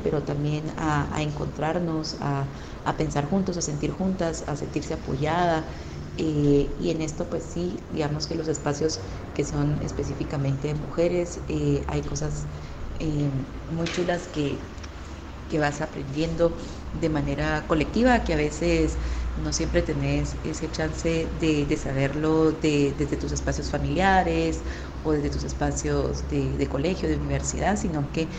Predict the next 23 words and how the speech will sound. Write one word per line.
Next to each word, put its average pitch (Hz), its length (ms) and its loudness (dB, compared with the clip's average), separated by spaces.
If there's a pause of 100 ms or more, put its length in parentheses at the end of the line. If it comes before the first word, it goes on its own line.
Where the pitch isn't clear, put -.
(280)
la 165 160 6
organización, 151 920 0 (760)
eh, 156 220 -2 (120)
política 170 560 2
o 143 80 2
social 175 500 0
sí - 180 -2
que 170 140 -4
me 170 120 -2
remite 147 480 0
a 139 80 0
esa, 143 460 0
a 139 80 0
esa 139 180 -2
intención 151 580 -2
de 160 220 0 (480)
querer 156 520 4
ser 160 200 2
parte 160 640 2
de 147 160 6
algo 151 280 6
más 156 280 2
grande, 175 480 4